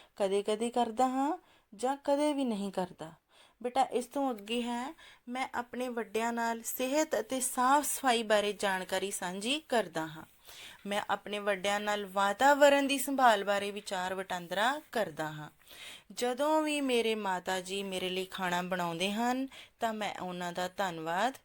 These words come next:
ਕਰਦਾ ਹਾਂ। ਬੇਟਾ, ਇਹ ਸਾਰੀਆਂ ਚੀਜ਼ਾਂ ਸਾਨੂੰ ਆਪ ਹੀ ਪਤਾ ਹਨ, ਇਸ ਦੇ ਆਨਸਰ ਸਾਨੂੰ ਕਿਸੇ ਹੋਰ ਨੇ ਨਹੀਂ ਦੇਣੇ। ਇਹ ਅਸੀਂ ਆਨਸਰ ਜਾਂ ਇਸ ਦੇ ਉੱਤਰ ਆਪਣੇ ਆਪ ਕੋਲੋਂ ਹੀ ਲੱਭਣੇ ਹਨ, ਆਪਣੇ ਆਪ ਕੋਲੋਂ ਹੀ ਪੁੱਛਣੇ ਹਨ।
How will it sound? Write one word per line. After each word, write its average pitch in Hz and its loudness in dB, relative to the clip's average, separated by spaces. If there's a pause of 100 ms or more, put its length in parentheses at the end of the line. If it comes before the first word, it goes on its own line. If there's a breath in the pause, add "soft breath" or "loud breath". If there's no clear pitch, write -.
(140)
ਕਰਦਾ 165 -4
ਹਾਂ। 160 -14 (500 loud breath)
ਬੇਟਾ, 214 -2
ਇਹ 226 -2
ਸਾਰੀਆਂ 285 4
ਚੀਜ਼ਾਂ 240 -2
ਸਾਨੂੰ 233 -2
ਆਪ 214 0
ਹੀ 262 -2
ਪਤਾ 240 0
ਹਨ, 247 -4
ਇਸ 226 -8
ਦੇ 233 -2
ਆਨਸਰ 226 0
ਸਾਨੂੰ 233 -2
ਕਿਸੇ 240 -4
ਹੋਰ 226 4
ਨੇ 202 -6
ਨਹੀਂ 208 -6
ਦੇਣੇ। 185 -8 (360 loud breath)
ਇਹ 233 -2 (100)
ਅਸੀਂ 233 -6 (320)
ਆਨਸਰ 214 -6
ਜਾਂ 226 -4
ਇਸ 214 -8
ਦੇ 220 -2
ਉੱਤਰ 214 -8 (140)
ਆਪਣੇ 226 -6
ਆਪ 202 -2
ਕੋਲੋਂ 220 -6
ਹੀ 233 -6
ਲੱਭਣੇ 208 -6
ਹਨ, 220 -6 (340 loud breath)
ਆਪਣੇ 220 -2
ਆਪ 196 -2
ਕੋਲੋਂ 202 -8
ਹੀ 233 -6
ਪੁੱਛਣੇ 202 -10
ਹਨ। 175 -14